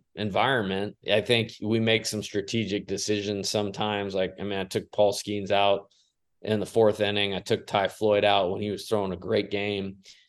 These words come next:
And I believe had we left those guys in there, you know, we might have been three and oh playing in the championship instead of one and two going home. So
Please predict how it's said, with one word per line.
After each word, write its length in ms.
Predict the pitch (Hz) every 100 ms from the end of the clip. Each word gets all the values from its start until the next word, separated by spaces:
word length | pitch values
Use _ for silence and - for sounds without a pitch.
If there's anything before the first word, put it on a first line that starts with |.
| _
And 320 | - 98 95 98
I 260 | 98 98
believe 420 | 95 101 107 107
had 140 | 98 101
we 120 | 101
left 280 | 98 101 -
those 200 | 101 -
guys 240 | 196 95
in 160 | 104 107
there, 240 | 104 104
you 160 | 101 101
know, 100 | 107
we 100 | 104
might 220 | 107 107
have 80 | 104
been 240 | 110 107
three 280 | - 107 110
and 100 | 117
oh 280 | 135 90 - -
playing 260 | - 104 101
in 80 |
the 80 | 98
championship 640 | 95 110 101 98 92 101 95
instead 240 | 92 104
of 80 | 98
one 180 | 101 98
and 140 | 95
two 180 | 104 101
going 300 | 95 95 87
home. 280 | 107 95 92
So 220 | 135